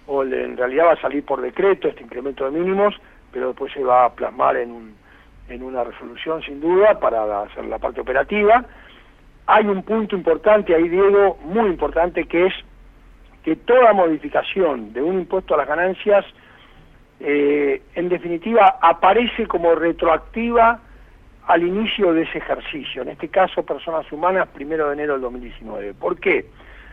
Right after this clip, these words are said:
Porque se trata de un impuesto de ejercicio, todavía no cerró el año, entonces no es un impuesto definitivo el que pagaron los contribuyentes, a través de las retenciones,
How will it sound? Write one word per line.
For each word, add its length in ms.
Porque 280
se 160
trata 420
de 20
un 120
impuesto 440
de 80
ejercicio, 720
todavía 400
no 140
cerró 320
el 100
año, 420
entonces 380
no 100
es 100
un 120
impuesto 400
definitivo 600
el 120
que 100
pagaron 400
los 100
contribuyentes, 800
a 100
través 260
de 60
las 140
retenciones, 560